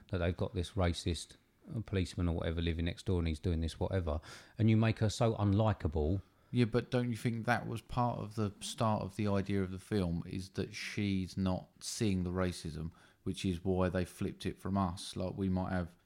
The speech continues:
Speaker 2: two white friends and a black guy,
Speaker 1: Hmm.
Speaker 2: but 'cause we white, we don't, we, he's not racist, he's fine. And she was having the same thing with him, whereas Patrick Wilson was going,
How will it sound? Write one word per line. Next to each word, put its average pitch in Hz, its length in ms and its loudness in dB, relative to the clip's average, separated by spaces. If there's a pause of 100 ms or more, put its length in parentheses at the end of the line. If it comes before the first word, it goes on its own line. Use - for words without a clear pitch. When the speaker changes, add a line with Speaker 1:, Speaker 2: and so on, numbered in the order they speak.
(120)
Speaker 2:
two 101 160 0
white 95 240 2
friends 92 300 0
and 90 120 -2
a 87 40 -2
black - 380 -4
guy, 95 300 -4 (220)
Speaker 1:
Hmm. 85 300 2
Speaker 2:
but 92 280 0
'cause 95 420 -2 (160)
we 92 460 0 (260)
white, 101 320 -2
we 101 100 0
don't, 95 320 0 (320)
we, 104 200 0
he's 110 280 -4
not 110 160 0
racist, 92 520 -2
he's 92 120 -6
fine. 90 300 0
And 87 120 -2
she 98 160 -2
was 95 120 2
having 92 180 0
the 92 80 -2
same 90 260 -2
thing 90 220 -4
with 90 140 -6
him, 92 240 0
whereas 85 200 -4
Patrick - 380 -8
Wilson 92 380 -6
was 87 100 -6
going, 90 380 -4